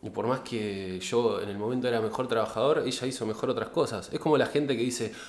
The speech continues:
"Hay que darle lugar a la gente que es más graciosa". No, boludo. Chris Rock,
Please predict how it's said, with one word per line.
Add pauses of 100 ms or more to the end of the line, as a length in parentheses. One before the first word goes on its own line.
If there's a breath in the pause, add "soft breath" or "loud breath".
(100)
"Hay
que
darle
lugar
a
la
gente
que
es
más
graciosa".
No,
boludo. (760 loud breath)
Chris
Rock,